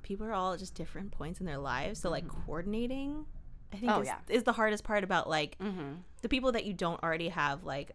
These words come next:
Speaker 1: a routine, a
Speaker 2: Yeah.
Speaker 1: friendship routine with. You're like, "Oh, how are we gonna, like, figure out each other's schedules?" And, "Oh, you, you're busy these three weeks and I'm gone this week." Like, some, we'll get coffee eventually kind of thing.
Speaker 2: I one hundred percent feel like that happens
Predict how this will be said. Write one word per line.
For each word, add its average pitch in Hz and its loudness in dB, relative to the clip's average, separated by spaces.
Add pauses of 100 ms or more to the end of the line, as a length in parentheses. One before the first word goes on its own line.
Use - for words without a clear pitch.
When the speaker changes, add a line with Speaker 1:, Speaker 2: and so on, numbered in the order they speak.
(100)
Speaker 1:
a 156 2
routine, 160 -6 (260)
a 190 -2
Speaker 2:
Yeah. 156 2
Speaker 1:
friendship 180 4
routine 185 2
with. 196 2
You're 175 2
like, 156 2 (680)
"Oh, 165 -6
how 180 -4
are 190 -2
we 185 -4
gonna, - -10
like, - -10 (200)
figure 185 -8
out 160 -8
each - -10
other's - -10
schedules?" 214 -4
And, 185 -4
"Oh, 175 0
you, 175 -4
you're 175 -6
busy 170 -2
these 220 -4
three 196 -6
weeks 185 -2
and 165 -4
I'm 160 -2
gone 160 -6
this 208 -6
week." 180 0
Like, 143 -6
some, 254 0 (200)
we'll 381 4
get 320 4
coffee 247 8
eventually 170 2
kind 190 -8
of - -10
thing. - -10 (260)
Speaker 2:
I 160 2
one 170 -4
hundred 143 -6
percent 131 -8
feel 131 -10
like 139 -10
that 123 -8
happens 151 -12